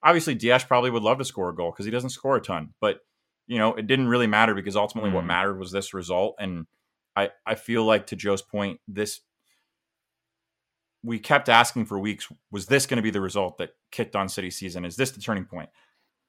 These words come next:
Speaker 1: I don't think this was the turning point, but I do think this match showed that a couple of matches ago when we started to see City's form start to turn around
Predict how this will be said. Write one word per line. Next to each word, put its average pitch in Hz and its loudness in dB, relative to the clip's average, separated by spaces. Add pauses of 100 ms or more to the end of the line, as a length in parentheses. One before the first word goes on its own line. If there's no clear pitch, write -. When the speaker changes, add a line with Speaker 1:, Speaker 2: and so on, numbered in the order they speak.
(480)
Speaker 1:
I 120 8
don't 156 2
think 151 0
this 123 2
was 117 -6
the 98 -6
turning 113 -2
point, 147 -6
but 101 0
I 104 4
do 120 -4
think 131 -4
this 113 -2
match 107 0
showed 107 0
that 104 0
a 95 -4
couple 107 -2
of 92 -6
matches 98 -2
ago 113 2
when 107 -2
we 92 -6
started 98 0
to 90 -14
see 101 -8
City's 92 -8
form 92 -6
start 92 -2
to 92 -16
turn 95 -4
around 90 -2